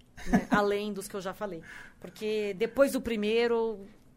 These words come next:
Speaker 1: ele, o primeiro ele é tão perfeito, a construção e o impacto que ele tem é tão espetacular que
Speaker 2: Sim.
Speaker 1: qualquer
Speaker 2: Eu, eu
Speaker 1: continuação seria,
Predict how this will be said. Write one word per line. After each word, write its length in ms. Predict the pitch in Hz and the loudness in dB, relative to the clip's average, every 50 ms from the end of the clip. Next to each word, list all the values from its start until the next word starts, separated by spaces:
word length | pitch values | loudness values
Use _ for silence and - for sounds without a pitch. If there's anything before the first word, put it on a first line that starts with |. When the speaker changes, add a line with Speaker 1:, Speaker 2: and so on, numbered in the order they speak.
| - - | -16 -10
Speaker 1:
ele, 140 | 185 220 - | -10 -8 -6
o 80 | - 233 | -6 -6
primeiro 340 | - - 269 247 277 285 269 | -2 0 2 4 4 4 2
ele 80 | 254 262 | 2 -2
é 40 | |
tão 180 | 254 254 302 302 | 0 0 -2 -4
perfeito, 1080 | 277 - - - 277 240 - - - - - - 226 233 240 233 208 - - - - 180 | -4 -6 -2 2 4 4 2 2 -8 -12 -10 -2 0 0 0 0 -2 -8 -12 -10 -6 -6
a 60 | 165 | -6
construção 920 | 160 - - 226 202 - - 202 202 - - - - 220 220 220 220 208 202 | -6 -6 -10 -10 -8 -10 -10 -10 -8 -8 -6 -6 -4 -2 -2 -2 -2 -2 -4
e 80 | 208 | -4
o 60 | 220 | -4
impacto 540 | 220 214 196 - - 226 220 214 214 - 208 202 | -4 -4 -6 -4 0 0 0 0 0 -4 -12 -10
que 100 | - 202 | -10 -8
ele 120 | 180 185 | -8 -8
tem 260 | 170 - 202 202 208 | -8 -6 -6 -6 -6
é 40 | 202 | -6
tão 420 | 202 - - 262 269 262 233 196 - | -8 -6 -6 -4 -4 -4 -6 -8 -12
espetacular 1000 | - - - - - - 220 240 - - 208 196 - 196 190 180 185 185 190 190 185 | -12 -12 -12 -8 -2 -2 -2 -2 -2 -4 -4 -4 -4 -6 -6 -2 -2 -2 -2 -2 -4
que 300 | - - 202 202 196 196 | -10 -14 -12 -10 -8 -8
Speaker 2:
Sim. 360 | 190 175 151 151 156 160 156 147 - - - | -6 -4 -2 -2 -2 -2 -4 -6 -10 -6 -2
Speaker 1:
qualquer 300 | 220 208 202 - - 220 | 0 0 0 0 0 0
Speaker 2:
Eu, 20 | |
eu 40 | 214 | 0
Speaker 1:
continuação 680 | - - 143 143 - 196 190 214 208 214 202 190 185 185 | 0 0 0 2 2 2 2 2 2 0 -2 -4 -6 -6
seria, 520 | - - 202 175 185 180 180 165 156 156 | -8 -8 -8 -6 -6 -4 -4 -4 -4 -6